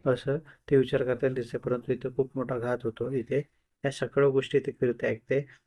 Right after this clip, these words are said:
आणि "वा, संपदा, तू नकळत माझं खूप मोठं काम केले. आता या गोष्टीचा फायदा घेते मी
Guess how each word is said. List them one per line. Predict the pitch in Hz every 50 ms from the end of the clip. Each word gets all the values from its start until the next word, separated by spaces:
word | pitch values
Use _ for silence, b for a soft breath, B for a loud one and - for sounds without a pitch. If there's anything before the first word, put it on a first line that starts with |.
| _ _ -
आणि | 120 120
"वा, | 120 135 139 139 139 _ _ _
संपदा, | - - 135 123 - 131 131 127
तू | 123 - 131 131 135
नकळत | 139 135 131 127 123 123 - 135 135 139 139 B B B B B -
माझं | 131 127 123 131 -
खूप | 151 135 131 -
मोठं | 135 120 127 123
काम | - - 127 123 123
केले. | - - 117 120 123
आता | 123 110 - - 131
या | 131 131
गोष्टीचा | 127 - 139 - - 123 - 131 127
फायदा | - - 131 117 113 123 123
घेते | 113 113 120 113 - 123
मी | 113 120 139